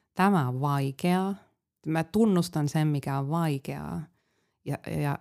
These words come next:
hyväksyn sen ja an-, alan olemaan sen kanssa. Ja että kun mulla on vaikeaa, niin miten mä voisin pitää itsestäni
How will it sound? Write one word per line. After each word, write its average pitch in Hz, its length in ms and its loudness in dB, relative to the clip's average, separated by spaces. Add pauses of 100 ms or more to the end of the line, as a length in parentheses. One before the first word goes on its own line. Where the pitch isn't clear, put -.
(140)
hyväksyn 160 540 4
sen 143 240 0
ja 135 160 -2
an-, 143 220 -2
alan 156 300 2
olemaan 143 420 -2
sen 143 280 0
kanssa. 143 500 -8 (600)
Ja 156 140 0
että 151 220 -4 (220)
kun 214 280 6
mulla 165 300 4
on 147 220 0
vaikeaa, 143 840 2 (480)
niin 160 120 -12
miten 190 300 2
mä 151 180 2
voisin 143 600 0 (200)
pitää 170 300 0
itsestäni 139 640 -2